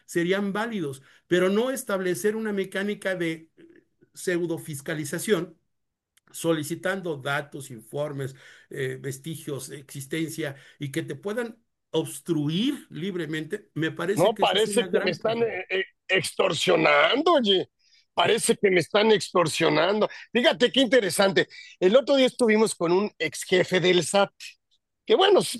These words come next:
Speaker 2: podemos decir el nombre, pero le digo, "Oye, ¿por qué a veces hay empresarios legítimos?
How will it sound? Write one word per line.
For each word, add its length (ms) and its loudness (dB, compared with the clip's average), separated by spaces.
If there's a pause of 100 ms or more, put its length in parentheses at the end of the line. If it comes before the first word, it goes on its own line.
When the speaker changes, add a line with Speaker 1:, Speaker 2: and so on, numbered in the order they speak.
Speaker 2:
podemos 440 4
decir 320 2
el 160 2
nombre, 300 -2
pero 280 -6 (320)
le 120 -6
digo, 100 4
"Oye, 320 6
¿por 200 2
qué 140 2
a 100 4
veces 440 0
hay 180 2
empresarios 680 0
legítimos? 1000 -6